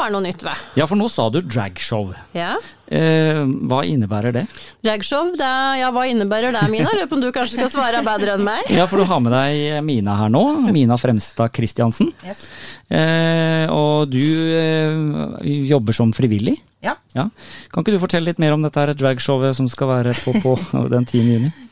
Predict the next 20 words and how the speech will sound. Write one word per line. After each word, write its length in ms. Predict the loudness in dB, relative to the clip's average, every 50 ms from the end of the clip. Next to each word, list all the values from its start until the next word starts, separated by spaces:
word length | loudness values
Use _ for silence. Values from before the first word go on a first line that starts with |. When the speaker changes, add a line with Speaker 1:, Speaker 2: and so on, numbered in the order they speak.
| _ _ 0
Speaker 3:
Jo, 120 | 2 2
vi 140 | 2 2 2
begynte 320 | 2 2 0 2 2 2 4
jo, 80 | 4 4 4
ehm, 580 | 2 2 0 0 -2 -2 -2 -4 -4 -4 -6 -8 -12 _ _ -12
jeg 120 | -4 -2 0
er 60 | 0 -2
jo 20 |
som 120 | -4 -8 -8
sagt 200 | -8 -8 -6 -4
med 120 | -4 -2 -2
som, 220 | 0 0 0 2 2 2
eh, 140 | 0 0
frivillig, 580 | -2 0 0 0 2 2 0 0 0 0 0 0 0
bare 200 | -2 -2 -2 -2
et 100 | -4 -4
lite 220 | -6 -6 -6 -8 -8
sånn, 220 | -6 -6 -6 -6
eh, 220 | -6 -8 -8 -8 -10 -10 -10 -6 -4 -4
innskudd. 640 | -4 -4 -6 -10 -4 -4 -4 -2 -2 -6 -8 -10